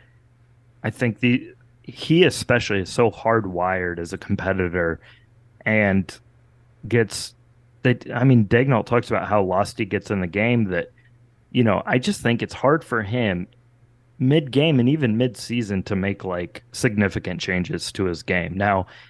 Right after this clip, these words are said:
if he's making those same mistakes or same reckless drives or same clunky finishes around the rim next year, then, then yeah, it's, like, certainly fair to criticize that, and it's been fair to criticize it. Um, but to think that he's just, like, out there with no conscience whatsoever is incorrect.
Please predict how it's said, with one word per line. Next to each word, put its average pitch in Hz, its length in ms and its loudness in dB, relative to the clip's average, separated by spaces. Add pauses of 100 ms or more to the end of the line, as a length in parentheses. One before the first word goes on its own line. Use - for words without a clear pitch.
if 113 140 0
he's 117 180 4
making 127 320 2
those 110 160 2
same 110 240 -2
mistakes 107 460 -4
or 98 60 -10
same 107 280 -2
reckless 98 400 -2
drives 92 380 -2
or 92 80 -4
same 110 300 -2
clunky 107 420 0
finishes 101 520 0
around 98 200 -2
the 95 80 -2
rim 90 180 -4
next 90 300 -4
year, 113 300 2 (400)
then, 101 520 2 (220)
then 120 160 4
yeah, 104 180 0
it's, - 120 -10
like, 98 260 -8
certainly 123 480 2
fair 110 220 0
to 98 80 0
criticize 107 540 -2
that, 131 140 2
and 196 100 0
it's 202 200 0
been 196 240 2
fair 107 220 0
to 90 80 -4
criticize 92 580 -4
it. 85 160 -4 (320)
Um, 110 440 4
but 156 160 4
to 165 100 4
think 165 260 2
that 131 180 0
he's 127 320 0
just, - 280 -8
like, 104 420 0 (1040)
out 123 220 4
there 117 160 4
with 101 160 0
no 117 160 4
conscience 113 680 -4
whatsoever 95 640 0
is 85 140 -6
incorrect. 92 640 -8